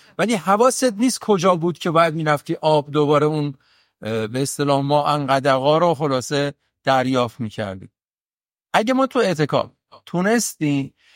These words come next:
این جایگاه مسجد رو درست ترسیم کنیم برای مخاطبمون و این وظیفهٔ مسجد رو، یعنی مسجد اون منبع نوری است که ولایت الهی که پیوندهای اجتماعی مؤمنانه بین برادران و همسایگان و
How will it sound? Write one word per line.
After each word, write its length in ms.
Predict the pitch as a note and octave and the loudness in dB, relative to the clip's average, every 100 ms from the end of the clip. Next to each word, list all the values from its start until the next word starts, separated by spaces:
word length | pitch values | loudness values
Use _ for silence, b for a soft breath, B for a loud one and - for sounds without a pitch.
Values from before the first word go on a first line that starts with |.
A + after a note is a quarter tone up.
| b | b
این 280 | A#3 C#4 G3+ | -2 -2 -2
جایگاه 720 | D#3 F#3+ F#3+ G3 F#3+ A#3+ C4+ | -2 2 4 4 4 2 4
مسجد 360 | C4 G#3+ A#3+ A#3 | 4 2 0 -2
رو 60 | |
درست 360 | A3 G3+ G3+ - | 0 0 0 0
ترسیم 400 | E3 C3+ D3 B2 | 0 0 -4 -8
کنیم 240 | C3 B2 | -6 -4
برای 200 | A#2+ A#2+ | -4 -4
مخاطبمون 680 | A#2+ A2 G#2+ G#2 G2+ G2 G2+ _ b b | -8 -8 -8 -8 -10 -10 -18 _ b b
و 40 | D#3+ | -2
این 300 | G#3+ D4 A#3+ | 2 2 2
وظیفهٔ 720 | A3 G#3+ G3+ A3+ F#3+ C4+ F#3+ | 2 2 -2 -2 0 2 2
مسجد 520 | D3 C3 - - G#2 G2+ | 2 -2 -4 -8 -8 -8
رو، 160 | F#2 - _ _ _ _ _ _ _ | -16 -16 _ _ _ _ _ _ _
یعنی 200 | B2 G3+ | -2 -2
مسجد 640 | G#3 F3 E3 - - G3 C#3+ | 2 2 2 -2 0 0 0
اون 180 | - G3 | -2 -4
منبع 800 | E3 D#3 D#3 D3+ D3+ D#3 D#3 D#3 | 0 0 0 0 0 0 -2 -2
نوری 440 | D#3+ G3+ A3+ E3+ C#3+ | -2 -2 -2 -2 -4
است 140 | - | -4
که 120 | D#3 | -2
ولایت 460 | D3 D3 D3 D3 C#3+ | 0 2 4 2 0
الهی 600 | D#3+ D3+ D3 D3 G3 C#3+ _ _ _ - | -2 2 2 2 0 -4 _ _ _ -6
که 140 | F3 | -4
پیوندهای 840 | F3 D#3+ D3 D3 C#3+ C#3 C#3+ D3 D3 | 0 0 4 4 2 0 0 0 0
اجتماعی 680 | C#3 - D3 C#3+ C#3+ D3 C#3+ | -4 -6 -4 -2 -2 -2 -2
مؤمنانه 680 | D#3 D3 D3 C#3+ C#3 C#3 C#3+ | -2 -4 -2 0 0 0 0
بین 320 | C#3+ C#3+ C#3 | -2 -2 0
برادران 640 | C#3 C#3 C#3 C#3 C3+ C#3 | 2 2 2 2 2 0
و 80 | C#3 | 0
همسایگان 760 | C#3 C3+ - C#3+ C#3+ C#3 C#3 C3+ | -2 -2 -2 -2 0 0 0 -2
و 140 | C3+ | -4